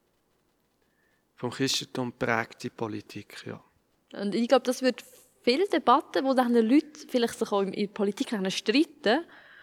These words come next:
Speaker 2: und, und, sagen wir jetzt vielleicht auch fanatisch mit der Bibel argumentieren, sagen, es muss jetzt so sein,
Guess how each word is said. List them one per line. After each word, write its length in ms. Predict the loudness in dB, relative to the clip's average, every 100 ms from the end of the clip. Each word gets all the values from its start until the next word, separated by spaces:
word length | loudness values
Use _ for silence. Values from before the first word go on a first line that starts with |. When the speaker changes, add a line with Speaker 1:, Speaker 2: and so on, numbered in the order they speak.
| -20 -6
Speaker 2:
und, 280 | -2 -2 -2
und, 320 | -4 -4 -10 _ _ _ _
sagen 340 | -8 -6 -4 -4
wir 80 |
jetzt 180 | -6 -6
vielleicht 200 | -6 -4
auch 100 | -4
fanatisch 680 | -2 0 4 6 6 4 2
mit 160 | 0
der 60 | 0
Bibel 320 | -2 0 0
argumentieren, 500 | 0 0 -2 -2 -2
sagen, 160 | 0 -2
es 140 | -2
muss 260 | 2 4 4
jetzt 260 | 2 0
so 160 | 0 0
sein, 320 | 0 -2 -4